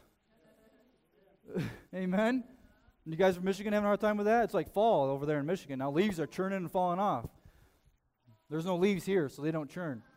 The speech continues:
But the point being is that, the point being is even in our dark times, it will be like the peak of day. I see churches all the time. I'm going to speak at some churches pretty soon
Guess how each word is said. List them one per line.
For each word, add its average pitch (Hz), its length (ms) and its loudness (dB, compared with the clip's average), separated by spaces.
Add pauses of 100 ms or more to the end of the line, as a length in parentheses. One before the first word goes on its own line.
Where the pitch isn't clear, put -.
(1300)
But 190 100 2
the 180 80 -8
point 226 300 2
being 254 280 2
is 185 160 2
that, 190 380 4 (280)
the 185 120 -2
point 233 400 0
being 247 220 2
is 190 160 0
even 247 240 2
in 247 80 2
our 208 100 4
dark 226 380 4
times, 226 640 2 (180)
it 226 60 6
will 233 120 6
be 233 320 4
like 220 200 2
the 185 80 -6
peak - 400 2
of 160 180 0
day. 220 400 6 (240)
I 247 160 6
see 233 220 -2
churches 254 500 -2
all 247 160 4
the 247 80 6
time. 240 380 0
I'm 226 160 0
going 254 260 2
to 220 100 2
speak 277 300 -4
at 226 100 0
some 202 160 -6
churches 190 460 -4
pretty 208 240 -8
soon 220 160 -10